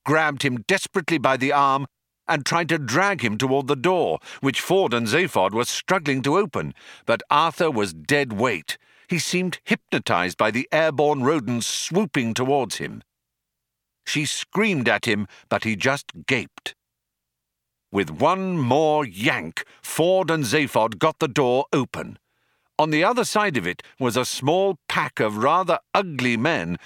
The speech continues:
who they could only assume were the heavy mob of Magrathea. Not only were they ugly themselves, but the medical equipment they carried with them was also far from pretty. They charged.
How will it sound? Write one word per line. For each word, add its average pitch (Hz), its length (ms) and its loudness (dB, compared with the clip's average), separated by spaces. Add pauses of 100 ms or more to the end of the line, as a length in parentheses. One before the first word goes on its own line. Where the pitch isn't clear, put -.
(200)
who 143 140 2
they 123 100 4
could 127 160 0
only 180 220 2
assume 110 720 -2 (160)
were 110 160 2
the 104 100 2
heavy 117 460 0
mob 78 340 0
of 85 160 -2
Magrathea. 95 920 0 (640)
Not 135 240 0
only 190 320 2
were 107 220 2
they 95 200 0 (120)
ugly 107 400 0
themselves, 90 880 -2 (300)
but 104 160 -2
the 110 80 4
medical 117 540 2
equipment 92 520 -2
they 95 160 2
carried 107 400 0
with 120 220 0
them 71 240 -4 (160)
was 107 200 0
also 104 500 -2
far 82 460 0
from 76 360 -6
pretty. - 460 -8 (640)
They 104 220 0
charged. 60 880 -2